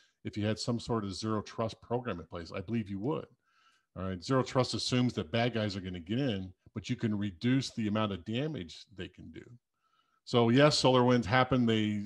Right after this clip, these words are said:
uh, the bad guys compromised them.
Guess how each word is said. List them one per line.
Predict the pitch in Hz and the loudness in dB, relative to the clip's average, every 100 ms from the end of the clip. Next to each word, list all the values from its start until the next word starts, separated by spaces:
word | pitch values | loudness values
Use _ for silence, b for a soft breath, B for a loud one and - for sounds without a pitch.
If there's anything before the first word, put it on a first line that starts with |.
| - | -8
uh, | 107 104 104 _ _ _ _ 98 | -10 -10 -12 _ _ _ _ -8
the | 98 | -2
bad | 92 113 | 0 0
guys | 110 107 - | 0 -2 -2
compromised | 127 123 127 120 120 110 | -2 0 2 2 0 0
them. | 123 117 | 0 2